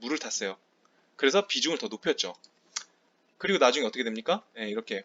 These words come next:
확 치고 올라가고 가격도 확 올라가기 시작하죠. 예. 그리고 난 다음에 저는 깔끔하게 익절을 했습니다. 예, 아무래도 이제 제가 그, 어, 비중을 더 실었기 때문에 좀 더 이득을 여기선 좀 더 봤어요.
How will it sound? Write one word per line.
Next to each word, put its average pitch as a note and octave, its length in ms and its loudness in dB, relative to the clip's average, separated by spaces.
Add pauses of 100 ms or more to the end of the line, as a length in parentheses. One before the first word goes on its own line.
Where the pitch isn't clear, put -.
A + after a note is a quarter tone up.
(100)
확 B3+ 200 -2
치고 A#3+ 220 4
올라가고 C#3+ 480 2
가격도 B2+ 320 0
확 B3+ 180 4
올라가기 A2+ 340 2
시작하죠. A#3+ 420 -6 (240)
예. G#3 180 -2 (520)
그리고 F3 220 4
난 A#2+ 140 4
다음에 B2 220 2
저는 A#2+ 180 -2
깔끔하게 D#3 400 2
익절을 G#2+ 460 -4
했습니다. G#2 400 -10 (460)
예, G2 140 -6
아무래도 D3+ 400 0
이제 C3+ 160 4
제가 B2+ 400 4
그, A#2+ 360 0 (340)
어, A2+ 260 2
비중을 C#3 260 2
더 - 160 -2
실었기 E3+ 260 4
때문에 C3 340 0
좀 A#3+ 200 -4
더 A#3 120 6
이득을 B2+ 300 4
여기선 A2 300 -2
좀 B2 120 -10
더 A2 60 -4
봤어요. - 420 -8